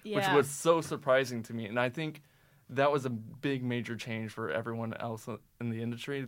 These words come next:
Speaker 1: because that's basically saying, "Hey, we realize that we used to trash talk each other, but now we're just, we're just doing our own things. We recognize that each of us are really different,"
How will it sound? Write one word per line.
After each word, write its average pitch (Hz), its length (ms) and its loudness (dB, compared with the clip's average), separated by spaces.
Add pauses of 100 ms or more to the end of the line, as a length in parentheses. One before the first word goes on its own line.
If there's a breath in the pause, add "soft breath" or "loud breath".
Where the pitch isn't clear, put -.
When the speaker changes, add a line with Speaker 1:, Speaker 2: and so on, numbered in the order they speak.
(120)
Speaker 1:
because 120 300 -4
that's 117 160 -2
basically 117 360 -6
saying, 113 280 -6 (320 soft breath)
"Hey, 139 220 2
we 127 180 0
realize 120 460 2
that 117 160 0
we 120 120 -4
used 120 240 -2
to 113 140 -4 (360)
trash 127 340 0
talk 113 300 -4
each 113 180 -10
other, 113 260 -4
but 113 180 -4
now 120 260 0
we're 117 220 -6
just, 113 320 -12 (580 soft breath)
we're 123 80 0
just 120 220 -4
doing 131 220 0
our 113 180 2
own 117 160 0
things. 120 340 -4
We 120 120 -4
recognize 117 440 -2
that 113 200 -4
each 113 160 -10
of 113 100 -10
us 110 200 -4
are 110 220 -10
really 117 280 -2
different," 117 440 -4